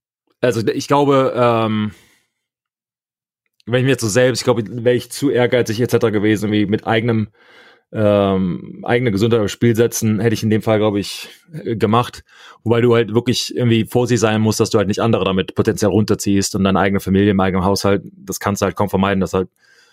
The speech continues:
welche Entscheidungen du da halt triffst und wie, wie du dich halt selbst separierst. Als wenn du, sag mal, du, du lebst halt irgendwie im Keller, aber du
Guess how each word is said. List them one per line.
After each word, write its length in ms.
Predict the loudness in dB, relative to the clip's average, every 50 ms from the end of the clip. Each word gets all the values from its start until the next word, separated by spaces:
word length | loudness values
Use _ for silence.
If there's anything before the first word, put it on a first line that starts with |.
| _ _ -2
welche 200 | -2 0 0 0
Entscheidungen 480 | 0 0 0 0 0 0 0 0 0
du 80 | 0 0
da 120 | 0 2
halt 160 | 2 0 -2
triffst 280 | 0 -2 -2 -2 0 -2
und 100 | 0 0
wie, 100 | 0 0
wie 120 | 0 0
du 80 | 0 0
dich 140 | -2 0 -2
halt 160 | -2 -2 0
selbst 300 | 0 0 0 0 -2 -4
separierst. 340 | -4 -2 0 0 2 2 2
Als 120 | 0 0
wenn 140 | 0 0 2
du, 320 | 2 4 4 2 0 -2 -6 -16 _ _ _ _ _ _
sag 120 | -6 -4 -4
mal, 100 | -2 -2
du, 100 | -4 -4
du 160 | -4 -2 0
lebst 200 | 2 2 2 2
halt 100 | 2 2
irgendwie 160 | 2 2 2
im 80 | 0 -2
Keller, 240 | -2 -2 0 2 2
aber 120 | 0 0
du 80 | -2